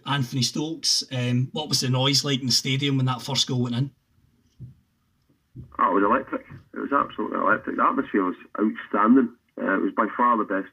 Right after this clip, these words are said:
Speaker 2: atmosphere I've played in. Um, obviously,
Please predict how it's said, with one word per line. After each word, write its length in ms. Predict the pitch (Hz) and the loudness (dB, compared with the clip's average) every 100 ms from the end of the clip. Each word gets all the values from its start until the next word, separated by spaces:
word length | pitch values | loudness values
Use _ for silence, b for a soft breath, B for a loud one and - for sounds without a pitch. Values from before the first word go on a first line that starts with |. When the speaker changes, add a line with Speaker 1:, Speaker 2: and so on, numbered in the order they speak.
| b b - | b b -2
Speaker 2:
atmosphere 500 | 92 - 98 101 95 | -2 -2 -8 -4 -4
I've 120 | 90 | -4
played 200 | - 98 | -6 -6
in. 140 | 95 92 _ _ _ _ _ _ - - | -6 -10 _ _ _ _ _ _ -20 -14
Um, 600 | - 101 98 92 90 90 - _ _ _ _ _ _ _ _ _ _ | -8 -6 -6 -4 -4 -6 -12 _ _ _ _ _ _ _ _ _ _
obviously, 540 | 95 - - 92 87 | -8 -8 -2 0 0